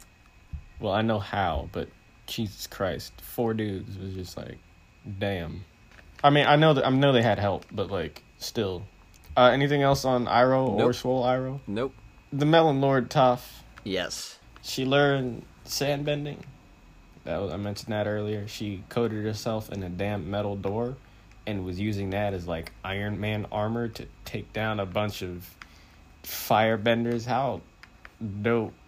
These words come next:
Speaker 1: She's moving like a damn transformer, bro.
Speaker 2: She was just as cool this season as she was before. I liked that they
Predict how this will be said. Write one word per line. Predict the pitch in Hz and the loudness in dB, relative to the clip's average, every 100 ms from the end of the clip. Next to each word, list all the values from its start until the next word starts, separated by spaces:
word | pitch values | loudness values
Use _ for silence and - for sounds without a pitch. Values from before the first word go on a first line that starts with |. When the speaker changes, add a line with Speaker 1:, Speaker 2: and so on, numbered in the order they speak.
| - - - - - - | -20 -20 -20 -20 -20 -20
Speaker 1:
She's | - - | -16 -4
moving | 127 120 117 | 0 2 2
like | 104 | 0
a | 101 | -2
damn | 101 113 110 101 | 2 2 2 -2
transformer, | - - 135 117 - 120 107 104 98 | -2 2 2 2 -4 -2 -2 -2 -6
bro. | 95 104 101 101 - - - _ | -6 -4 -4 -6 -14 -20 -20 _
Speaker 2:
She | - - 143 | -4 2 2
was | 156 160 135 117 | 4 2 0 -4
just | - 117 107 - | 0 2 2 0
as | 120 | -4
cool | - 110 98 | -2 -2 -2
this | 95 90 | -2 -4
season | - 95 82 87 80 80 80 - | -4 -4 -4 -4 -4 -6 -8 -4
as | 92 82 | -2 -2
she | 92 | -2
was | 87 82 | -2 -2
before. | - 85 85 85 82 - - - | -4 -10 -4 -2 -4 -10 -6 4
I | 127 | 6
liked | 143 165 | 6 2
that | 165 139 | -2 0
they | 135 | 0